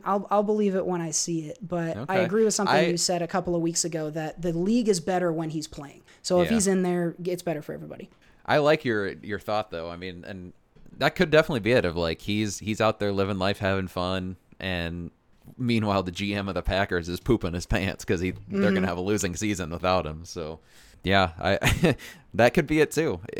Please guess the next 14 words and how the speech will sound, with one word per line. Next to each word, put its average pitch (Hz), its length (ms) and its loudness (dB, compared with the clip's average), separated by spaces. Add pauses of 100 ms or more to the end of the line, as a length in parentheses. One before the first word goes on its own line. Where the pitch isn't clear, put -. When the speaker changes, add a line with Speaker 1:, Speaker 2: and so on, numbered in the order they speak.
Speaker 2:
I 120 100 2
think 143 260 -2
ultimately 104 500 0
though, 92 240 2
like, 80 340 -4 (320)
if - 120 -8
that's 123 260 0
the - 80 -18
case 104 320 -4
and 90 80 -8
that's 92 180 -4
what 92 120 -6
he's 78 200 -8
doing, 80 520 -4